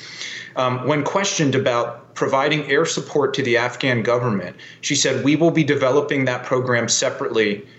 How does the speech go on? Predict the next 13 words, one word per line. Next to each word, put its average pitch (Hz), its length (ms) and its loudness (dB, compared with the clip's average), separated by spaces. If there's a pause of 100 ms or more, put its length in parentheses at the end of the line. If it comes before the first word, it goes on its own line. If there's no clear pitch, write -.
(200)
from 127 220 0
the 117 100 2
C 113 220 -2
T 120 180 -2
support." 110 400 -2 (340)
It 135 200 -2
doesn't 208 360 2
sound 165 380 0
like 123 140 0
there 123 160 0 (100)
ever 135 160 0
was 120 760 0 (100)
a 123 100 0